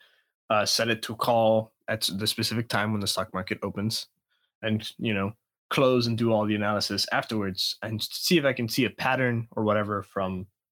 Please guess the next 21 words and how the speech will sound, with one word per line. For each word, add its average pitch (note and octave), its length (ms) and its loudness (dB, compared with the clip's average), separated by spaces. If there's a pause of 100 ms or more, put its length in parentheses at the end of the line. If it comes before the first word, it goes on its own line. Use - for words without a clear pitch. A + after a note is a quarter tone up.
(160)
previ-, A#2+ 300 0
because C3 400 0 (300)
it, C#3 200 -4
it, D#3 280 0
people A3 240 6
are F3 120 10
always D#3 200 6
like, C3 180 2
"The B2+ 80 0
stock A#3 280 2
market G3+ 260 2
is F3+ 160 2
random." F#3 340 4 (100)
It's G3+ 240 0
really A3 260 6
not C#3+ 300 4
random. G3 460 6
It's - 160 2
just - 380 2 (920)
very F#3 360 6
longitudinally C#3+ 1000 4